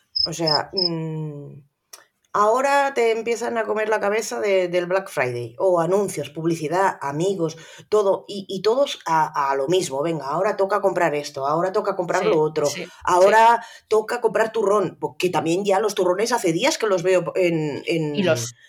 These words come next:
Speaker 2: y
Speaker 1: en
Speaker 2: los
Speaker 1: los
Speaker 2: panetones.
Speaker 1: lineales. Y
Speaker 2: Y
Speaker 1: los
Speaker 2: los
Speaker 1: panetones,
Speaker 2: panetones.
Speaker 1: es cierto, que el otro día que, bueno, hace un par de semanas cuando fuimos a comprar y vimos uno, eso que dices, "Va, cogemos un panetón", y yo dije, "Hostia, que estamos en noviembre,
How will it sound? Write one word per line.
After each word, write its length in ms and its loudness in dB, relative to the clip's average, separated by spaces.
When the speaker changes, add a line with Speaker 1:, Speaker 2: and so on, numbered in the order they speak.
Speaker 2:
y 100 -2
Speaker 1:
en 40 6
Speaker 2:
los 80 6
Speaker 1:
los 80 4
Speaker 2:
panetones. 400 4
Speaker 1:
lineales. 400 -2
Y 40 0
Speaker 2:
Y 60 4
Speaker 1:
los 80 6
Speaker 2:
los 100 0
Speaker 1:
panetones, 400 4
Speaker 2:
panetones. 320 -2
Speaker 1:
es 180 0
cierto, 480 4
que 80 2
el 60 6
otro 260 6
día 180 6
que, 260 2
bueno, 300 0
hace 220 0
un 100 -4
par 140 2
de 80 2
semanas 340 2
cuando 240 0
fuimos 320 -2
a 340 4
comprar 440 -2
y 80 -12
vimos 300 2
uno, 260 0
eso 200 0
que 100 2
dices, 220 -4
"Va, 200 2
cogemos 340 0
un 80 4
panetón", 500 2
y 160 -4
yo 120 6
dije, 500 -4
"Hostia, 460 -6
que 80 -2
estamos 580 0
en 140 2
noviembre, 600 0